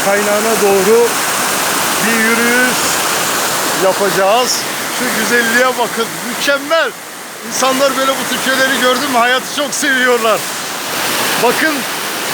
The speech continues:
mükemmel, hava güzel. Güzel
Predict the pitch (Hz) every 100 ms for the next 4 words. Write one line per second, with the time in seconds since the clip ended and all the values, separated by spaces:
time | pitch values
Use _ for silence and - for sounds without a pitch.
0 | - - - - - - - 202 254 -
1 | 294 302 330 302 208 277 320 320 294 220
2 | 302 311 302 - - - - - - -
3 | - - - - - - 226 330